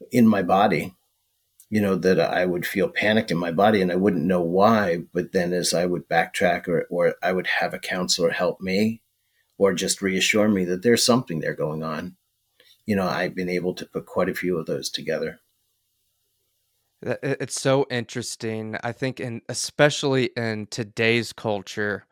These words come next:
Speaker 2: um, where th-, terms like trigger, trigger warning, thing, things like that, they're, they're thrown around so much in popular culture that, um, I think that's one of the, the problems with that, is it really loses some of its meaning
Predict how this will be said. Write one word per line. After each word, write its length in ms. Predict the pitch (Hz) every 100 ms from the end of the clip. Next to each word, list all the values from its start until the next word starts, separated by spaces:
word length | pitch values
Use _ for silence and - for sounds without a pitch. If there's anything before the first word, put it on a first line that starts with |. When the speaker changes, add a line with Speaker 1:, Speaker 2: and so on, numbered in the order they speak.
| - - -
Speaker 2:
um, 500 | 107 104 101 101 - _ _ _ _
where 720 | 104 113 113 110 110 107 104 - _ _ _ _ _ _ _ _ _ _
th-, 120 | 117 - -
terms 300 | - 208 180
like 180 | 151 151 - _ _ _ _ -
trigger, 800 | - 165 135 135 131 127 120 - _
trigger 320 | - 127 123
warning, 340 | 120 120 117 113
thing, 240 | 131 95
things 220 | 139 127
like 220 | 117 113
that, 300 | 117 110 107 - - -
they're, 140 | 131
they're 160 | 139 139
thrown 200 | 196 160
around 200 | 135 120
so 120 | 127
much 220 | 120 -
in 60 | 104
popular 380 | 110 - 107
culture 500 | - 110 110 - 120
that, 280 | 104 107 107 - - _
um, 220 | 104 101
I 20 | 104
think 180 | 135
that's 160 | 113 -
one 160 | 113 110
of 140 | 101
the, 260 | 104 101 -
the 80 | -
problems 580 | - 190 175 113 104 113
with 200 | 104 -
that, 240 | 110 117
is 160 | 113 110
it 80 | -
really 240 | 151 135
loses 460 | 117 135 120 110 -
some 120 | 110
of 140 | 107
its 160 | 101 -
meaning 600 | 107 117 131 104 98 98